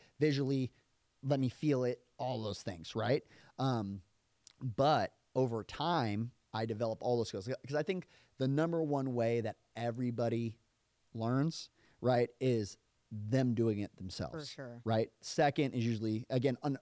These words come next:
Speaker 1: first off, we, visually is, is a, is a massive thing, right? But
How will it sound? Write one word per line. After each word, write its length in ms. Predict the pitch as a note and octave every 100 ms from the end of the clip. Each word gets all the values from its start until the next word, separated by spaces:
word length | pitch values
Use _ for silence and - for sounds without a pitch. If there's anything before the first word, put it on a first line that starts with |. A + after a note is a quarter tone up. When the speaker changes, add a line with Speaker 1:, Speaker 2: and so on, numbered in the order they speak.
| -
Speaker 1:
first 200 | E3+ C#3+
off, 140 | A#2
we, 120 | B2+ B2 _ _ _ _ _
visually 460 | A#2 F3 E3+ D#3+ C#3
is, 160 | A2 -
is 160 | C3 A2+
a, 80 | G2
is 100 | B2
a 80 | A2
massive 420 | A2 A2+ A#2 B2
thing, 340 | - D#3 E3 F#3+ -
right? 240 | A#2+ C3 - _ -
But 380 | A2 D3 A#2+